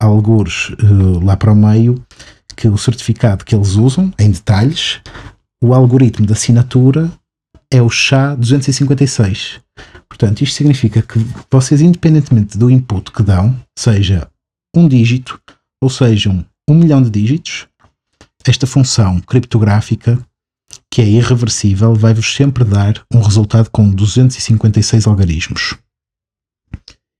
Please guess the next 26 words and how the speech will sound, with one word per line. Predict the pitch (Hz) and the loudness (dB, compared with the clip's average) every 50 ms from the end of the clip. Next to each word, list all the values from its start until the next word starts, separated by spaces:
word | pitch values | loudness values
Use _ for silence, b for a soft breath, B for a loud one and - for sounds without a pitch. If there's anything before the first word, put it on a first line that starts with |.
| _ _ - | _ _ 0
E | 120 | 0
esta | 120 - - | 0 0 -2
função | 131 - 143 127 - 147 143 143 131 131 _ _ _ - | -2 -2 -2 0 0 0 0 0 -2 -4 _ _ _ 0
não | 139 139 135 135 127 | 0 2 2 2 2
é, | 110 107 107 104 104 - | 2 2 2 0 -2 -2
não | 113 117 117 113 113 | 0 2 4 4 4
é | 110 101 101 101 | 2 2 0 -2
possível | - - - - 104 92 95 | -4 -8 -8 -6 -4 -4 -2
ser | - - 104 | -2 -2 -2
revertida, | - 104 90 - - - 127 139 | -2 -2 -4 -4 -2 0 0 0
portanto, | 135 - - 110 104 - | 0 0 -2 -2 -2 -2
se | - | -2
eu | 107 | -2
tiver | - 107 101 113 107 95 - - - | -2 0 0 0 0 0 -2 -4 -6
o | - | -4
resultado | 113 - - - 117 - - 120 110 - | -2 -2 -2 -2 -2 0 0 0 0 -2
final, | - - 117 113 110 101 85 80 76 - _ _ _ _ _ _ _ _ _ | 0 0 2 2 2 0 0 -4 -6 -10 _ _ _ _ _ _ _ _ _
eu | - 117 113 | 0 2 2
não | 113 117 123 | 2 2 2
consigo | - 120 113 - - 117 101 | 2 0 -2 0 -2 -2 -2
chegar | - - - - 110 104 | -4 -4 -2 0 0 2
ao, | 104 101 95 90 95 - - _ - | 2 0 0 -2 -2 -4 -8 _ -4
ao | - 104 107 | 0 2 2
input | 107 104 107 110 104 - | 2 2 0 -2 -4 -2
que | - - | -4 -2
dei, | 101 104 110 120 151 175 - | 0 2 2 2 0 -2 -4